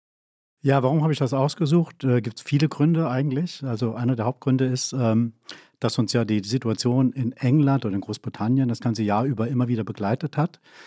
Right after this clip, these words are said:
Wir haben ja mehrere Ministerpräsidenten in diesem Jahr erlebt und wir haben ein Thronjubiläum erlebt und den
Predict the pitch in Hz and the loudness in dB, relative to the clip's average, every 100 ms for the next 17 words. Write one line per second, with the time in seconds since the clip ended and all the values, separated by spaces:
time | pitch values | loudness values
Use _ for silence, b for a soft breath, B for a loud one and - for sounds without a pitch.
0 | B B - 113 110 120 113 110 110 - | B B -6 -2 0 2 2 2 -2 0
1 | 120 139 143 131 147 143 156 131 131 - | 2 4 2 2 0 0 2 2 2 0
2 | 131 135 131 123 131 139 120 127 120 120 | -2 -2 0 0 0 0 0 0 0 2
3 | 117 117 127 160 127 113 127 135 113 107 | 2 0 -2 -4 -2 0 0 0 -4 -2
4 | 101 107 104 104 135 98 104 147 147 143 | 0 0 -2 -2 -6 -4 0 2 4 2
5 | 127 131 131 135 113 117 117 120 104 107 | 2 4 2 2 0 0 0 -4 -6 -10